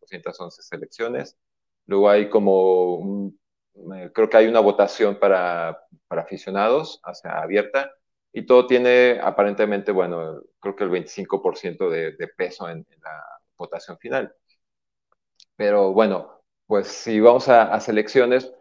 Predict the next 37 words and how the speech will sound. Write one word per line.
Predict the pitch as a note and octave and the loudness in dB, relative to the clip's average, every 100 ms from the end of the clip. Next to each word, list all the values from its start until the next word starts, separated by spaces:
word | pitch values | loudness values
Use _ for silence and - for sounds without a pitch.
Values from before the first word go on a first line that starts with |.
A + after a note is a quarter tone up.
| _ _ | _ _
pues | A2 A2 | -8 0
¿qué | B2+ | 6
van | A#2+ B2 | 6 6
a | A#2+ | 2
elegir? | B2 E3 D#3 G2 | 0 0 -2 -2
O | |
sea, | - G2+ | 0 2
lo | G2 F#2+ | 2 0
que | G2 | -6
sucedió | - G2+ G2+ | -6 -2 -2
en | |
el | F#2+ F#2 | -2 -6
Mundial. | F#2 A2 F#2+ D#2+ - | -2 0 0 -2 -8
Es | |
decir, | G2 G2 G#2 F2 D2+ - | -10 -6 -6 -6 -8 -20
eh, | E2+ F2+ F2+ _ _ _ _ _ - | -20 -20 -20 _ _ _ _ _ -2
creo | A#2+ B2 B2 - | 4 6 6 4
que | B2 | 4
la, | A2+ G#2 G2 F2+ F2 | 6 4 2 -2 -4
eh, | F#2 F2+ E2+ E2 E2 _ _ | -6 -6 -8 -12 -16 _ _
la | G#2 G2+ | -4 0
mecánica | G2+ - A#2 A#2+ A2+ A#2 | 0 2 2 2 2 2
también | A2 G#2 G#2 G#2 G2+ | 2 2 2 2 -2
está | F#2 - F#2+ F#2 F2 | -10 -4 -2 0 0
cargada | F#2+ F2+ F2+ F#2+ F#2 - | 0 2 2 2 0 -4
hacia | - F2 C#2+ - | -6 -6 -6 -10
seleccionar | - E2 - F#2 F2 F2 F2 - _ _ _ _ - | -12 -12 -12 -12 -8 -4 -6 -8 _ _ _ _ -12
o, | E2 | -8
o | E2+ F2 | -4 -4
hacia | - G2 | -2 -2
identificar | F#2 F#2 G2+ G2 G2 - G2 A2 - - _ _ _ _ _ | -2 -2 -6 -10 -8 2 2 2 -4 -20 _ _ _ _ _
lo | F#2+ F#2+ - | -4 -4 -2
que | F#2 | -2
pasó | - - - G2+ | -2 -2 0 0
en | F#2+ | 0
el | F2 | -6
Mundial. | F2 F2 F2+ F#2 E2+ E2+ | -8 -8 -4 -2 -4 -8